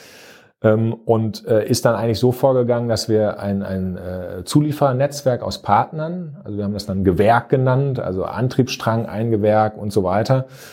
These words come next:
haben uns dann Partner mit an Bord geholt, mit denen wir dann gemeinsam entwickelt haben. Und auf der Basis ist dann die Deutsche Post auf uns aufmerksam geworden und hat gesagt, hey, das Konzept grundsätzlich, wie ihr da rangeht, das finden wir interessant, könnt ihr das auf das Thema,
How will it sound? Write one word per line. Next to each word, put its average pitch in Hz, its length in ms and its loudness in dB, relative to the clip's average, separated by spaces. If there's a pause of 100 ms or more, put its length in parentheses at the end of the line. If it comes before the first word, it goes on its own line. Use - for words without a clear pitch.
(160)
haben 107 100 -4
uns 101 140 -2
dann 98 160 2
Partner 135 320 2
mit 143 160 -4
an 131 160 -6
Bord 123 280 -2
geholt, 123 380 -2
mit 104 160 -8
denen 107 240 -2
wir 101 100 -2
dann 98 240 -4
gemeinsam 95 840 -4
entwickelt 98 500 0
haben. 69 220 -12
Und 80 120 -8
auf 82 140 -6
der 123 220 4
Basis 143 680 2 (360)
ist - 140 0
dann 101 100 6
die 101 100 4
Deutsche 104 280 2
Post - 360 0
auf - 160 -6
uns 139 140 -6
aufmerksam 147 640 -4
geworden 135 380 0
und 107 80 -6
hat 113 80 -2
gesagt, 104 220 0
hey, 110 120 0
das 98 180 -4
Konzept - 640 -2
grundsätzlich, 107 480 0
wie 110 80 2
ihr 107 60 2
da 98 120 0
rangeht, 104 560 2
das 101 160 2
finden 135 180 -2
wir 117 80 -6
interessant, 120 560 0
könnt 123 200 2
ihr 120 80 4
das 113 200 2
auf - 140 -8
das 98 180 -2
Thema, 117 460 -2